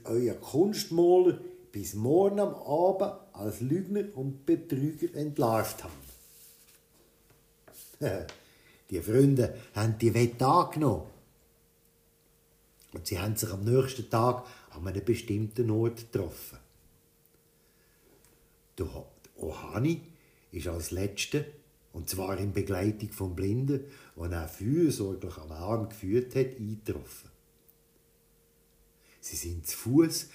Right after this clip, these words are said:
zu einem Landhaus vom Ohani, wo etwa eine Stunde von der Stadt entfernt war. Es war ein heisser Tag und alle sind fest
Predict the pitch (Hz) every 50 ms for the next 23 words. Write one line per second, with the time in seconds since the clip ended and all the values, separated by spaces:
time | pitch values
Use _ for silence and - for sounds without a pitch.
0 | - - - _ - - 107 98 92 90 90 87 87 87 92 107 123 110 110 131
1 | 143 143 135 139 - - - - - - - 113 107 - 117 117 98 85 85 85
2 | 85 98 107 135 156 151 - - - _ _ _ - - - - - - - _
3 | _ _ _ _ - 107 95 110 110 - 143 135 127 120 107 - - 131 131 147
4 | 165 165 143 - - - _ _ - - 127 117 120 113 - - 110 110 113 -
5 | - 127 117 107 - - 123 113 110 110 110 110 110 - - - - 101 90 87
6 | 78 73 - - - - - _ _ _ _ _ _ _ _ _ _ _ _ _
7 | _ _ _ _ _ _ _ _ _ _ _ - - - - - - - _ -
8 | - 76 80 82 101 107 85 87 92 104 127 131 120 107 - - 101 - - 123
9 | 104 101 98 95 90 - - - - - 73 76 - - _ _ _ _ _ _
10 | _ _ _ _ _ _ _ - 76 85 92 113 123 120 107 - 110 104 95 -
11 | - - 113 117 147 - - - - - -